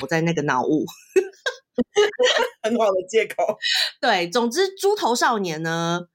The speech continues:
Speaker 1: 我后来发现他虽然一直都是裸着上身，而且就是六块肌都非常的明显，可是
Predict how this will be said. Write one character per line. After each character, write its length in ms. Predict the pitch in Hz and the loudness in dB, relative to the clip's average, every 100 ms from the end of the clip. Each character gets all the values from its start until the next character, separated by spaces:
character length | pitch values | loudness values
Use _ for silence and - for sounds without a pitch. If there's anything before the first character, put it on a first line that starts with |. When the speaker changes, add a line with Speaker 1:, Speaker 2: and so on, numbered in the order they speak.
| _ - - | _ -20 -4
Speaker 1:
我 60 | |
后 60 | 403 453 | 0 0
来 80 | |
发 180 | 320 359 | 0 -2
现 300 | 403 453 - _ _ - | -2 -4 -4 _ _ -6
他 80 | 453 | -4
虽 160 | 453 | 0
然 180 | 415 392 - | 0 0 -2
一 60 | |
直 260 | 202 - 208 | -6 -4 -6
都 140 | - | -4
是 160 | 302 339 | -2 -2
裸 320 | 214 185 151 | 0 0 0
着 100 | 151 | -2
上 320 | 165 - 202 | -2 -2 -2
身， 300 | 170 190 180 | -2 -2 -2
而 100 | - | 0
且 160 | 202 202 | 0 0
就 80 | 196 | 0
是 300 | 226 214 - | 2 0 -2
六 220 | 233 214 | 0 0
块 240 | 190 247 190 | 0 0 -2
肌 240 | 175 185 | -4 -4
都 140 | 185 190 | -2 0
非 140 | 185 | 0
常 160 | 175 156 | 0 0
的 80 | 143 | -2
明 240 | 143 143 | -4 -4
显， 240 | - 147 | -4 -4
可 140 | - 175 | 0 0
是 340 | 175 294 - | 2 0 -2